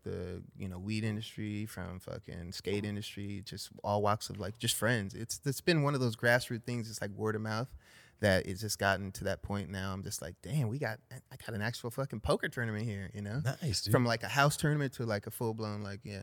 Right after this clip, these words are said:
Speaker 2: How many
Speaker 1: legit
Speaker 2: people
Speaker 1: tournament.
Speaker 2: do you think?
Speaker 1: This last one was, like, at least fifty.
Speaker 2: Damn.
Speaker 1: Yeah, it was dope.
Speaker 2: You winning? Are people winning money for real? Like
Speaker 1: Yeah,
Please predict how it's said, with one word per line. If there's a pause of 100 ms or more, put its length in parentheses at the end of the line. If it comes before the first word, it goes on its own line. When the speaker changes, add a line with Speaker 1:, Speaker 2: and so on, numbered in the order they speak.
Speaker 2:
How
many
Speaker 1:
legit
Speaker 2:
people
Speaker 1:
tournament.
Speaker 2:
do
you
think?
Speaker 1:
This
last
one
was,
like,
at
least
fifty. (200)
Speaker 2:
Damn.
Speaker 1:
Yeah,
it
was
dope. (140)
Speaker 2:
You
winning?
Are
people
winning
money
for
real? (100)
Like
Speaker 1:
Yeah,